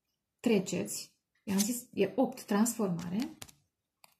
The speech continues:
v-a făcut sau vă face să înțelegeți că un cuplu fericit este doar alături de cine vă completează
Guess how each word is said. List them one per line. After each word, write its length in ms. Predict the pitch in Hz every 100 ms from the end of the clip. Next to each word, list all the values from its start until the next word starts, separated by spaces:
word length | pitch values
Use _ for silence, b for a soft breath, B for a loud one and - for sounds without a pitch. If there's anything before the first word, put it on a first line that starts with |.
| _ _ _ _ _ _ _ _ _ _ _ _ _ _ _ _ _ _ _ _ _ _ _ _ _ _ _ _ _ _ _
v-a 640 | - 202 226 226 226 220 220
făcut 400 | 254 240 208 220
sau 220 | - 196
vă 120 | 180 190
face 360 | 190 208 214
să 160 | 226 220
înțelegeți 720 | 208 208 185 175 214 233 -
că 280 | 214 180 - - _ _ -
un 200 | - 226
cuplu 640 | - 349 330 185 - 196 - -
fericit 800 | - 233 208 185 - 175 - - _ _ _ _ _ _ -
este 340 | 220 240 262
doar 200 | 208 240
alături 420 | 254 226 240 254
de 120 | 214 208
cine 380 | - 220 214 - _
vă 220 | - 196
completează 1040 | 208 254 240 214 196 180 156 156 151 190